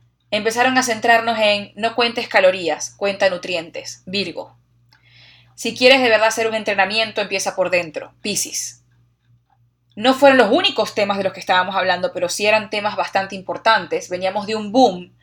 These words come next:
del fitness, donde lo más importante era tomarse treinta y siete suplementos al día.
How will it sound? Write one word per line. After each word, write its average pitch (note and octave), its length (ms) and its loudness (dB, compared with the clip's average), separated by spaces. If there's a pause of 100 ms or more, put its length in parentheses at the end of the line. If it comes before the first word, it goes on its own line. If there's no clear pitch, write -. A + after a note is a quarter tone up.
(400)
del F#3 220 -2
fitness, F#3+ 540 0
donde F#3 220 2
lo F3+ 80 0
más G3 140 -2
importante G3+ 640 -2
era F#3+ 160 4
tomarse F#3+ 400 -2
treinta F#3+ 320 -4
y F3 60 -4
siete G#3 260 -4
suplementos F3+ 540 -6
al E3 140 -6
día. D#3+ 280 -10